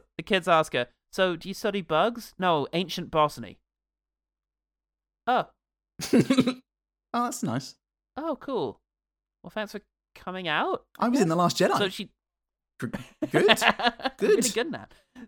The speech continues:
Speaker 1: Marriage Story around the corner. It's all coming up, Dern.
Speaker 2: Oh,
Speaker 1: Anyway.
Speaker 2: God. Laura Dern.
Speaker 1: Hoping this is the last one of these I have to do.
Speaker 2: <laughs> Yeah.
Speaker 1: Oh, what's that? You're not gonna kill anyone? Not anyone.
Speaker 2: Really?
Speaker 1: Not any member of the cast except the bad guy. It's Jurassic Pu-,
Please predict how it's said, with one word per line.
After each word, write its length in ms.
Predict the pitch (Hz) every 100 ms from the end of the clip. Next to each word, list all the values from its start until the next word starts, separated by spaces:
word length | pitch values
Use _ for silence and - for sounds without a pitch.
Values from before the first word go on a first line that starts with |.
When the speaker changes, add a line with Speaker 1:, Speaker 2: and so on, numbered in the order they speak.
| - 123 113 _ -
Speaker 1:
Marriage 300 | - 143 156
Story 280 | - 180 175
around 180 | 185 180
the 60 | 180
corner. 360 | 196 202 247 - _
It's 60 | -
all 220 | 156 165
coming 240 | - 160 165
up, 140 | 180
Dern. 320 | 165 156 131
Speaker 2:
Oh, 320 | 127 117 104 90
Speaker 1:
Anyway. 360 | 170 139 131 - _ -
Speaker 2:
God. 60 | 294
Laura 200 | 277 190
Dern. 120 | 147
Speaker 1:
Hoping 240 | 147 -
this 140 | 185 196
is 60 |
the 100 | 190
last 180 | 208 208
one 80 | 233
of 80 | 233
these 180 | 269 214
I 60 |
have 120 | 185 -
to 60 |
do. 220 | 170 180 180 -
Speaker 2:
<laughs> 120 | 123
Yeah. 160 | 117 -
Speaker 1:
Oh, 60 |
what's 140 | 175 -
that? 200 | 202 247
You're 60 |
not 100 | 190
gonna 140 | 196 180
kill 240 | 208 175
anyone? 480 | - 156 185 208 254 - _ _ _ _ _ _ _ _ -
Not 180 | 202 202
anyone. 360 | 180 131 107 - _ _ _ _ _
Speaker 2:
Really? 360 | 117 107 92 - _ -
Speaker 1:
Not 140 | 175
any 240 | - 196 202
member 260 | 185 175
of 60 | 170
the 60 | 160
cast 340 | - 160 147
except 220 | 151 156
the 80 | 127
bad 260 | 131 120 -
guy. 240 | 87 64 _ _ _ _ _ _ _ _ _ _ _ _
It's 120 | -
Jurassic 340 | 392 370 247
Pu-, 120 | -